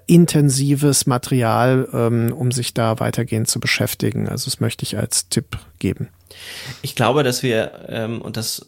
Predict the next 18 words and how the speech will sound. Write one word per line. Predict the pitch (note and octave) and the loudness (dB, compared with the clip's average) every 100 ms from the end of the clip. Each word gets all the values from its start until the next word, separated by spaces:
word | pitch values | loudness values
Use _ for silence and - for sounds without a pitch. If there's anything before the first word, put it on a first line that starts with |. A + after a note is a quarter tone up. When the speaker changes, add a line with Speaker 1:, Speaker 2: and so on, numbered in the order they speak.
| - - - - | -20 -20 -18 -6
Speaker 2:
war | A2 | -2
im | A2+ | -2
Vorgespräch | A2 - A2+ C#3+ - B2 A#2+ A#2+ | -4 -4 -2 -2 -2 -2 -2 -2
auch | A#2 - | -4 -4
klar, | B2 A#2 A#2 | -2 0 0
mit | A2+ A2+ | -2 -4
dieser | A#2+ B2 B2 | -4 0 -2
Folge | - A#2 A2+ A#2 | -2 -2 0 -2
so | G#2+ | -2
ein | G#2 | -4
bisschen | A#2+ - B2 A2+ | -2 -2 0 0
auch | F#2+ A#2 A2+ - - - - - - | 4 2 2 -6 -16 -16 -16 -12 -4
am | A2+ A2 | -4 -2
Kern, | - A2 F2 A2+ C3 B2 - - _ - | -2 0 4 4 2 0 -8 -20 _ -8
äh, | B2+ A2+ A2 A2+ | -2 0 0 -2
der | A2 | -4
Projektion | A2 A#2+ A2+ - - - G#2 B2+ D3 | -2 0 0 -2 -4 -2 0 4 4
sind. | C#3 C#3+ D3 | 4 2 2